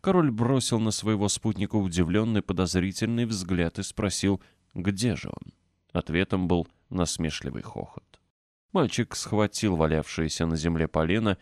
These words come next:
и вне себя бросился было на парня, как вдруг услышал у себя за спиной новый взрыв хохота.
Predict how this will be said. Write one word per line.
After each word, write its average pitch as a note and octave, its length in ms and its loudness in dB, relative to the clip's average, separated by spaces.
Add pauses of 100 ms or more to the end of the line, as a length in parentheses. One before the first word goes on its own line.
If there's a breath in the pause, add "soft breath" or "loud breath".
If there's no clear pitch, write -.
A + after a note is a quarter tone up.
(220 soft breath)
и C#3 140 0
вне C#3+ 240 0
себя C3+ 320 -2
бросился A#2 580 -2
было G#2+ 260 0
на G2+ 160 0
парня, A2 340 -2
как F#2+ 260 -4
вдруг F#2 340 -6
услышал A#2 420 -4
у F#2 120 -6
себя F#2 260 -2
за D#2 140 -4
спиной A#2 420 0 (280 soft breath)
новый C#3+ 360 0
взрыв B2+ 360 -4
хохота. - 600 -8